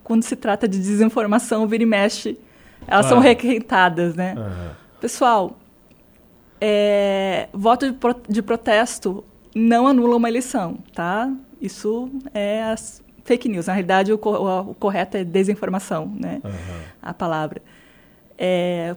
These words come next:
Speaker 1: por exemplo, o que aconteceu em Criciúma em dois mil e treze foi em virtude da cassação do registro do candidato que havia vencido as eleições. Aí sim, houve uma renovação, né, uma nova eleição, uma eleição extraordinária em março do ano seguinte,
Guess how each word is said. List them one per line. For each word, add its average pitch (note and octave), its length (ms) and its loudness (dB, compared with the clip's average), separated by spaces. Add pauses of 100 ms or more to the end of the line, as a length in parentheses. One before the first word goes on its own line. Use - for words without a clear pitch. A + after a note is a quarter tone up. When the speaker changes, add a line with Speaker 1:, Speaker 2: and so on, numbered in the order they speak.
Speaker 1:
por G3+ 80 0
exemplo, G3 280 -2
o - 20 -14
que G#3+ 80 -6
aconteceu G#3 580 -4
em G3 260 -4
Criciúma G3 440 -4
em A3 40 -2
dois G3+ 160 2
mil F#3+ 220 0
e G3 60 -4
treze A#3 520 0
foi C4 200 -2
em B3+ 80 4
virtude A#3+ 880 -4
da A3 340 0
cassação A3 560 -8
do A3 120 -4
registro A#3 500 -4
do G#3 80 -6
candidato F#3+ 520 -4
que B3 100 -6
havia A3+ 260 -2
vencido A#3 340 -2
as F#3+ 80 -2
eleições. F3+ 720 -6 (540)
Aí F#3 260 2
sim, A3+ 460 0
houve G#3+ 320 2
uma A#3 240 0
renovação, A#3 720 -2
né, G#3+ 80 -2
uma F#3+ 160 -4
nova F#3 240 -2
eleição, G#3 320 -4
uma G3 80 -2
eleição F#3 400 -6
extraordinária F#3+ 840 -4 (320)
em G#3+ 80 -4
março F#3+ 340 -2
do F#3+ 120 -4
ano G3 100 -2
seguinte, G3+ 640 -8